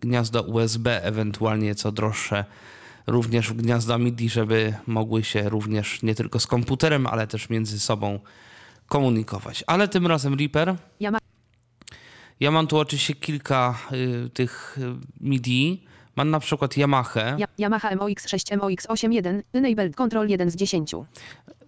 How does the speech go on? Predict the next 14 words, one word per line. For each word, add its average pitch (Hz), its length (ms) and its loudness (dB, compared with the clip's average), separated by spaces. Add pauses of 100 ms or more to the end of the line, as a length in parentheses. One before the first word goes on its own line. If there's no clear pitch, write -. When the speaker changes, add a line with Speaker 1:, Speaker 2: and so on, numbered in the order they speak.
(160)
Speaker 1:
Tu 190 100 4
już 202 200 4
mam 185 220 4
u-, 135 300 -4
uaktywnione, 139 840 2
ale 156 200 2
zaraz 147 320 2
to 135 440 2
uaktywnię 131 500 0
na 123 80 2
jakimś 120 320 -2
innym. 113 460 0
Tu 165 100 -2
mam, 143 260 2